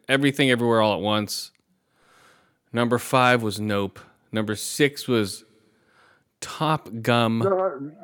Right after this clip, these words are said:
Speaker 2: no, babe.
Speaker 1: <laughs> Nope, not of planet Earth.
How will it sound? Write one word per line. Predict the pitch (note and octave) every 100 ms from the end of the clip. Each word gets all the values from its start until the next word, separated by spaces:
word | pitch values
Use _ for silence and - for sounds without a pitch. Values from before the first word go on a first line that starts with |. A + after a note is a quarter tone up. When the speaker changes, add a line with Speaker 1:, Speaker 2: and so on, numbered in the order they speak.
| C3+
Speaker 2:
no, | C3 D3 F3 F#3
babe. | E3 G3+ G#3 - _ _ C3+
Speaker 1:
<laughs> | B2 - - - -
Nope, | C3+ D3 D3+ E3+ -
not | C3 C#3+
of | D3 C3+
planet | - C#3+ C3+
Earth. | A#2+ C3+ C#3+